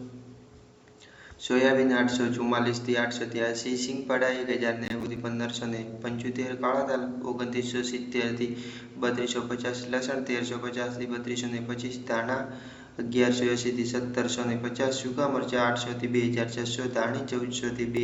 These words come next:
હજાર ને બે, વરિયાળી નવસો વીસ થી સોળસો ત્રીસ, જીરું અડત્રીસો પચાસ થી ચુમ્માલીસો નેવું, રાઈ એક હજાર થી તેરસો, મેથી નવસો થી તેરસો, ઈસબગુલ અઢારસો થી બાવીસો ને બત્રીસ,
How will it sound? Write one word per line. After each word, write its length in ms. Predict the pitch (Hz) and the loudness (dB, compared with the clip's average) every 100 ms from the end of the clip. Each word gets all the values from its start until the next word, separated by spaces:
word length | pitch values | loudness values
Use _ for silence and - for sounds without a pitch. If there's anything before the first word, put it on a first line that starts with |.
| 117 | 2
હજાર 260 | 117 117 | 2 0
ને 140 | 123 143 120 - - - - | 0 -2 -6 -10 -12 -14 -8
બે, 180 | 120 113 110 - - - - - - - - - - - - | 0 2 0 -4 -8 -12 -18 -20 -20 -20 -20 -20 -20 -18 -2
વરિયાળી 500 | 120 123 143 143 127 | 2 6 8 6 4
નવસો 520 | 127 123 - 127 127 120 | 4 2 2 2 4 4
વીસ 260 | 117 117 | 4 2
થી 200 | - 120 | 2 0
સોળસો 420 | 117 123 123 123 113 | 2 2 2 2 0
ત્રીસ, 260 | 123 127 | 0 -2
જીરું 520 | - 117 123 135 123 123 | 0 2 4 4 2 2
અડત્રીસો 480 | 123 120 120 123 | 2 2 2 2
પચાસ 380 | 123 117 123 123 | 2 2 2 0
થી 140 | 123 117 | -2 -4
ચુમ્માલીસો 540 | 120 120 117 120 120 | -2 0 0 0 0
નેવું, 400 | 117 120 120 120 | 0 0 0 0
રાઈ 360 | 120 127 131 123 | 0 0 2 4
એક 160 | 123 | 4
હજાર 260 | 117 117 117 | 2 2 0
થી 160 | 120 117 | -2 2
તેરસો, 440 | 127 123 - 127 | 2 2 0 -2
મેથી 400 | 123 123 123 131 | 0 -2 -2 -2
નવસો 360 | 123 123 123 120 | -2 -2 -4 -4
થી 180 | 117 | -4
તેરસો, 460 | 117 120 120 - 123 | -2 0 0 -2 0
ઈસબગુલ 540 | 117 - 127 - 131 | 0 -2 -2 -4 -2
અઢારસો 400 | 120 120 117 - | -2 0 -2 -2
થી 120 | 120 117 | -6 0
બાવીસો 380 | 113 113 117 123 | 2 2 2 0
ને 120 | 123 | 0
બત્રીસ, 420 | 123 123 135 | 0 0 -2